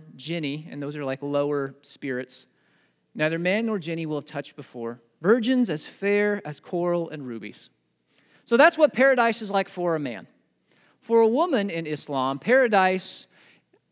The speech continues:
is kind of a mystery, really, 'cause it's never really discussed in the context of women. It's very much a man's world.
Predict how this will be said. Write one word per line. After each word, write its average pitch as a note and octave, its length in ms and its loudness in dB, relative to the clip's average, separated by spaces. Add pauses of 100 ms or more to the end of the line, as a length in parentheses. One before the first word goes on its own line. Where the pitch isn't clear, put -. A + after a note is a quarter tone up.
(180)
is A3+ 120 -8
kind C4 200 -8
of F4 60 -8
a D#4 40 -6
mystery, C#3+ 420 -4
really, D3+ 300 -4
'cause D#3 220 -6
it's E3+ 120 -12
never E3 220 -8
really D3+ 220 -6
discussed - 480 -8
in C3+ 80 -12
the C3 40 -14
context A#2 460 -10
of - 120 -16
women. G#2+ 300 -14
It's D3 180 -12
very D#3+ 180 -6
much D#3 160 -10
a - 20 -14
man's D3+ 300 -8
world. D3 320 -8